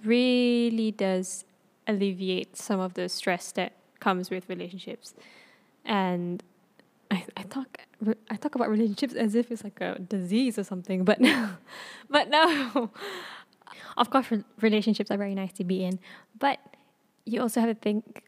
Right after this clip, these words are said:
about yourself in re-, a relationship, obviously. And some healthy boundaries that you might want to incorporate in your life is, "I'm responsible for my own happiness, and I don't need you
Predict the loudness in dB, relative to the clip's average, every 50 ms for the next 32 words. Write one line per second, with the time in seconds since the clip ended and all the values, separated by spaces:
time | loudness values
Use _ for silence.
0 | _ -2 0 0 0 0 0 -2 -2 -2 -6 -6 -8 -14 -20 _ _ _ _ _
1 | _ _ _ _ 2 2 4 4 2 -2 -6 -10 -10 -6 -2 0 2 2 2 0
2 | -4 -6 -8 -8 -8 -2 -2 -2 -2 -2 -6 -8 -8 -8 -10 -10 _ _ _ _
3 | _ -4 -2 0 0 0 -2 -4 -6 -2 0 0 0 0 -2 -6 -8 -2 0 0
4 | 2 4 2 4 4 4 4 4 4 4 4 4 2 2 0 0 -2 -2 -2 _
5 | -16 -20 -20 -14 -2 2 4 4 6 4 2 2 2 2 2 2 2 0 2 2
6 | 0 0 0 0 0 0 0 0 0 0 0 0 -2 -2 -4 -6 -10 -8 -4 -2
7 | 0 0 0 0 -2 -6 -10 -12 -12 -14 -14 -14 -16 -8 -2 0 0 0 2 0
8 | -2 -2 0 0 0 0 0 -2 0 2 2 2 2 0 -2 -2 0 0 0 2
9 | 4 4 4 4 2 -2 -4 -2 0 0 2 0 0 2 4 6 6 8 8 6
10 | 4 4 2 2 2 2 2 0 2 2 4 4 4 4 2